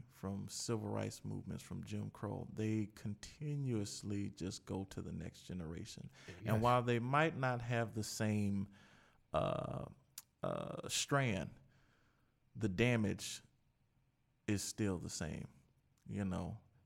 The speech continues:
Speaker 1: You, and, and the makeup might not look as, uh, uh, v-, vivid colors,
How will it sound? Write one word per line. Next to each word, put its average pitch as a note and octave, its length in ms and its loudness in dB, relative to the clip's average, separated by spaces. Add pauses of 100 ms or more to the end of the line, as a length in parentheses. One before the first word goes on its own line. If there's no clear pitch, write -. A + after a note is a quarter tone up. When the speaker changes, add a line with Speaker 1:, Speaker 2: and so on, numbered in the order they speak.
Speaker 1:
You, G#2+ 560 2
and, G#2+ 340 4
and G#2 400 4 (400)
the A2 100 4
makeup A#2 720 6 (140)
might A2+ 360 4
not G#2 240 2
look A2+ 400 2
as, F#2+ 600 0
uh, F2+ 400 -2 (640)
uh, - 240 -4 (480)
v-, G2 340 -4
vivid A2 480 4
colors, B2 640 0